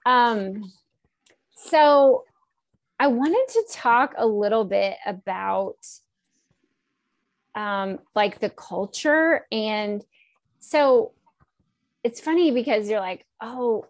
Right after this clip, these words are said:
why are these crazy ladies talking about demon possession?" <laughs> So the reason, so we have this idea um, my son, who is fourteen, is into, like, the,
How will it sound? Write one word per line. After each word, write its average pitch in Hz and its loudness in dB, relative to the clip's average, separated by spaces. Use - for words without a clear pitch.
why 220 -4
are 330 -2
these 330 -2
crazy 247 -2
ladies 208 -4
talking 196 -12
about 202 -4
demon 202 -10
possession?" 254 -4
<laughs> 247 -2
So 254 2
the 330 2
reason, 254 0
so 240 0
we 247 -2
have 294 0
this 339 -6
idea 208 -6
um, 214 -4
my 208 -8
son, 190 -8
who 240 -4
is 233 -4
fourteen, 190 -8
is 196 -2
into, 220 -6
like, 214 -4
the, 202 -2